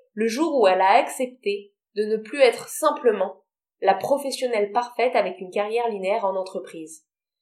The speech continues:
Et le jour où elle a accepté de sortir de cette case toute faite que ses parents avaient fait pour elle, et dans laquelle elle-même s'était enfermée pendant pas mal de temps,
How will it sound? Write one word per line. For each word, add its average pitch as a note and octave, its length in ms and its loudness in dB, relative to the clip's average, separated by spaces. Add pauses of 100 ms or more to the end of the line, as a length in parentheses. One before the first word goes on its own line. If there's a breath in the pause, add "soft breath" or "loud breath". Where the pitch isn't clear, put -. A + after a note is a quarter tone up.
(240)
Et - 80 -4
le G#3 100 4
jour D4+ 260 0
où C4 60 6
elle G3 140 6
a G3 60 8
accepté C#4 460 -2
de G3+ 120 -4
sortir C#4 680 -4
de G3+ 60 -8
cette G3+ 240 -10
case A#3+ 260 -4
toute - 260 -18
faite A#3+ 220 -6 (160)
que G3+ 80 -8
ses F#3+ 160 -10
parents A#3 260 -2
avaient F3 240 0
fait B3+ 200 -10
pour G3+ 160 -4
elle, F3 220 0 (840)
et G#3+ 60 -2
dans G#3 120 6
laquelle A#3+ 320 4
elle-même C#4+ 360 2
s'était A3+ 240 0
enfermée A3 400 -2
pendant G3+ 220 -4
pas A#3 160 0
mal B3+ 180 2
de G3+ 120 -4
temps, A3+ 300 -8